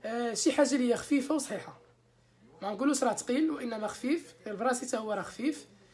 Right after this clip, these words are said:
تعليقه، الحلقات، الخاتم، غير هو راه جوده زوينه وصحاح. كيديروا ثمانية آلاف درهم اللي هي مية وستين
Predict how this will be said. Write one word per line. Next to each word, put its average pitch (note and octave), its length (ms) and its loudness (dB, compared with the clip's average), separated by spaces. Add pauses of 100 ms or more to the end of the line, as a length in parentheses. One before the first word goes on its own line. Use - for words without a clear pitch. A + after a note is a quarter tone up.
(260)
تعليقه، C#4+ 520 6
الحلقات، B3 520 2
الخاتم، A#3 460 -4
غير A3 200 -2
هو A3 140 -4
راه A#3 160 2
جوده G#3 280 -2
زوينه G3+ 340 -4
وصحاح. A3+ 480 -6 (440)
كيديروا C#4+ 280 4
ثمانية C4 200 0
آلاف B3 180 0
درهم A#3+ 200 4
اللي B3 140 -2
هي A#3+ 60 -2
مية A#3 140 -4
وستين C4+ 400 -2